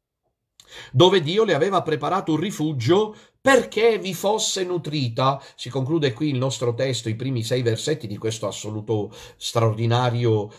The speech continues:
assolutamente straordinario capitolo di Apocalisse, il capitolo dodici, che praticamente, non so voi, io lo so a memoria,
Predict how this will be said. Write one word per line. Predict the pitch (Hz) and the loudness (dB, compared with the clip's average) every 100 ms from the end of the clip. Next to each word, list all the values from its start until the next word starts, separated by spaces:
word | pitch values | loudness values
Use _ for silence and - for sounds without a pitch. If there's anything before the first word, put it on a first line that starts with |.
| _ | _
assolutamente | - - 117 113 123 127 | -16 -6 -2 0 -2 -2
straordinario | 113 120 110 113 127 117 | -4 -4 -2 0 0 0
capitolo | 113 110 123 127 117 110 | -2 -4 -4 -2 0 0
di | 104 113 | 0 -2
Apocalisse, | 107 104 110 123 - | -4 -6 -4 -4 -4
il | 107 | -4
capitolo | - 123 117 110 | -6 -6 -2 -2
dodici, | 107 135 107 - | 2 0 0 -8
che | - 95 - - - _ | -12 -12 -12 -18 -20 _
praticamente, | - 101 123 170 123 110 | -8 0 2 2 0 0
non | 113 110 | -2 0
so | 151 | 2
voi, | 147 127 | 2 2
io | 117 | 2
lo | 120 | 2
so | 110 123 | 2 2
a | 117 | 4
memoria, | 117 123 147 147 123 110 | 4 4 4 2 2 0